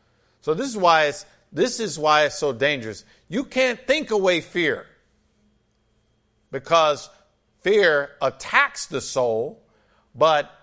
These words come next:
it has power in the spirit realm. Amen. So go to Second Timothy one seven. This is how we know it's a spirit. So he says, for God has not given us the spirit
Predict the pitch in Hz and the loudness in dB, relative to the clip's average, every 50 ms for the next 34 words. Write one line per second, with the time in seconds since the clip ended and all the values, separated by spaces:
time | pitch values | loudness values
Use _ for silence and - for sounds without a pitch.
0 | _ _ _ _ _ _ _ _ _ _ _ 156 156 143 139 156 156 143 - - | _ _ _ _ _ _ _ _ _ _ _ -2 -2 0 2 2 2 2 0 -4
1 | - 180 190 190 180 170 165 156 151 143 135 - - - - 226 226 208 180 156 | -2 2 4 4 4 4 2 0 0 -4 -8 -10 -12 -8 -4 0 0 0 0 -2
2 | - 127 120 113 95 - - _ _ _ _ _ _ _ _ _ _ _ _ _ | -4 -8 -8 -8 -8 -12 -18 _ _ _ _ _ _ _ _ _ _ _ _ _
3 | _ _ _ _ _ - 123 127 131 135 143 156 160 - - - _ _ - 147 | _ _ _ _ _ -8 -8 -4 -2 -2 -2 -2 -4 -8 -16 -20 _ _ -4 0
4 | 143 139 131 120 143 156 160 147 139 - - 160 147 156 143 - 156 156 156 139 | 0 0 0 0 0 0 0 0 -2 -2 -2 -4 -4 -4 -8 -8 -8 -8 -8 -8
5 | 139 143 135 139 139 139 - - 175 175 151 120 110 110 120 135 - - 143 139 | -8 -8 -4 -4 -4 -4 -4 -4 -4 -4 -4 -4 -8 -10 -10 -10 -6 -4 -2 -2
6 | 139 139 131 135 147 151 143 131 - - 113 - - - 160 196 196 135 123 143 | -2 -4 -4 -4 -2 0 0 -2 -4 -6 -12 -16 -12 -6 -2 -2 0 0 -2 -4
7 | - - _ _ _ _ _ _ _ _ _ _ _ _ _ _ _ _ _ _ | -6 -12 _ _ _ _ _ _ _ _ _ _ _ _ _ _ _ _ _ _
8 | _ _ _ _ _ _ _ _ _ _ _ - - 143 147 147 139 - - 170 | _ _ _ _ _ _ _ _ _ _ _ -6 -4 -4 -2 -4 -4 0 2 2
9 | 170 160 151 143 139 123 - - _ _ _ _ _ _ _ _ _ _ 139 131 | 2 2 2 0 -2 -6 -12 -18 _ _ _ _ _ _ _ _ _ _ -8 -4
10 | 117 139 160 180 175 170 165 139 135 156 151 147 135 123 151 170 160 160 156 151 | 0 2 4 4 4 2 0 -4 -4 -2 -2 -2 -2 -2 -4 -4 -2 -2 -2 -2
11 | 151 151 143 - - - 123 135 135 135 123 - - - - - - - 196 233 | -2 -2 -4 -8 -12 -10 -4 -2 -2 -2 -2 -4 -8 -14 -16 -16 -4 0 2 4
12 | 214 175 151 139 143 143 | 4 4 4 2 0 -2